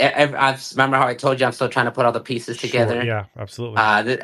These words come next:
Speaker 1: th-, that's still something that's unknown to me. I, I don't recall.
Speaker 2: Mm-hmm.
Speaker 1: I don't recall if I knew it was him or wasn't him, or,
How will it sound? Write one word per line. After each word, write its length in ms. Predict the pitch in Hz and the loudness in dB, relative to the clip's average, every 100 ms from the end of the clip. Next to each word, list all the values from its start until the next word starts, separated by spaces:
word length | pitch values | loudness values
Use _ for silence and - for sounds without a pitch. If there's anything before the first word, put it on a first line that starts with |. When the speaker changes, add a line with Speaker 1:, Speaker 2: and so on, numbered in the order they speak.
| 69 | -6
Speaker 1:
th-, 140 | 123 110 | -6 2
that's 180 | 120 117 | 2 2
still 220 | - 120 | 0 0
something 440 | - 113 104 104 | 2 0 0 -2
that's 200 | 104 98 | -2 -2
unknown 320 | 107 101 98 95 | -4 -4 -6 -6
to 100 | 107 | -6
me. 140 | 101 | -4
I, 300 | 101 107 104 | 0 0 0
I 200 | 104 104 - | -2 -4 -2
don't 220 | 107 95 | -2 -2
recall. 580 | 101 - 107 104 110 - _ _ - | -6 2 4 4 2 -2 _ _ -14
Speaker 2:
Mm-hmm. 160 | 110 120 - _ _ _ - | -10 -10 -12 _ _ _ -2
Speaker 1:
I 120 | 110 | 2
don't 180 | 107 110 | 2 2
recall 420 | 107 - 117 107 | -2 0 0 2
if 160 | 104 98 | -2 0
I 380 | 107 98 98 92 | 0 2 -2 -4
knew 260 | 107 120 120 | 0 2 2
it 20 | |
was 140 | 117 113 | 0 0
him 340 | 120 117 113 | 0 0 0
or 80 | 98 | 0
wasn't 400 | 107 113 113 110 | 2 0 0 -4
him, 560 | 113 113 110 110 107 | -2 -2 -2 -2 -4
or, 400 | 104 92 90 92 | -4 -4 -6 -8